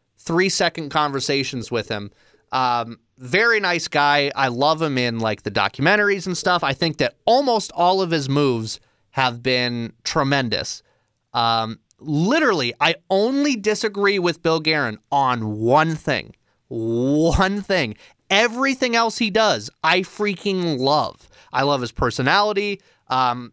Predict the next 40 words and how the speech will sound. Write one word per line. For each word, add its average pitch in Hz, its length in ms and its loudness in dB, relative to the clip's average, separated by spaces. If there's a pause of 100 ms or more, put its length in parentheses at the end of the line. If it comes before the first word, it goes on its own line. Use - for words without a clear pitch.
(100)
and 135 200 -2
we'll 123 120 0
talk 147 280 0
about 127 340 0
the 123 200 -2
Winter 120 180 0
Classic 170 420 0
stuff 170 280 -2
that 139 80 0
he 135 100 0
was 113 120 -2
doing, 120 580 0
uh, 104 200 0
earlier 113 280 0
today 113 360 0
later. 214 600 0 (1800)
But 196 160 -2
the 185 100 2
way 247 260 2
that 294 120 2
he 156 200 -6
uses 220 320 0
prospects 196 600 -2
just 170 260 -2 (240)
baffles 277 580 0
me. 110 140 -6
It 208 200 0
doesn't 277 280 2
make 208 380 -2
any 294 280 2
sense. - 720 -4 (1400)
You've 208 120 2
got 269 220 4
a 262 60 4
guy 247 420 2
who's 180 340 -2
a 170 80 0
top 262 360 -2
ten 247 260 -2
prospect, 220 720 -2